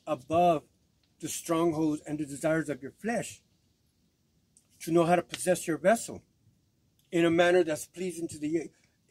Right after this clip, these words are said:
to the eyes and the sight of God. But you, many people don't know how to bring their flesh into subjection.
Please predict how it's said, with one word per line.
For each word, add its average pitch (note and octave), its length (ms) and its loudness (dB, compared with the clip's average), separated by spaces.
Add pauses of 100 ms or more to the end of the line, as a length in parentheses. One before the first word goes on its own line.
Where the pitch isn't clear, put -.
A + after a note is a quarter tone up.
to F3 120 -4
the E3 140 4
eyes F3 220 2
and E3 120 -2
the - 40 -16
sight F3 280 0
of D3+ 120 -20
God. G3 340 -2 (1500)
But D#3+ 180 -2
you, D#3 200 -2
many F3+ 260 6
people F3+ 240 0
don't F3 160 2
know F3 80 0
how E3 120 -4
to D#3 140 -12
bring E3 220 -4
their D#3 100 -4
flesh E3 300 -8
into D#3 180 -14
subjection. C#3+ 760 -12